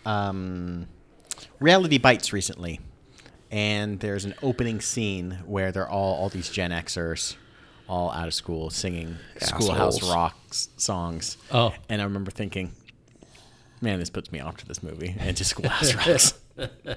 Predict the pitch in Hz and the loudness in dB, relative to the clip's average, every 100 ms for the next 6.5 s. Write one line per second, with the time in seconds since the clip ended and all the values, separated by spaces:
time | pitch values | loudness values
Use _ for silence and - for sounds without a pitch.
0 | - 139 165 139 139 151 139 131 160 165 | -6 -6 0 8 10 12 10 10 12 12
1 | 180 220 185 143 123 120 98 151 156 156 | 12 12 12 12 12 10 8 8 8 10
2 | 156 139 135 135 127 123 120 117 117 110 | 12 12 12 12 12 12 12 12 12 8
3 | 104 101 - - - 101 - 107 107 98 | 4 -2 -10 -18 -16 -8 4 6 6 4
4 | 98 95 95 - 127 190 147 - 156 87 | 2 2 -2 0 0 2 0 0 -2 -4
5 | 95 - - 175 226 208 185 165 170 131 | -8 -4 12 12 12 12 12 12 12 12
6 | 131 - 85 87 92 | 10 10 8 8 6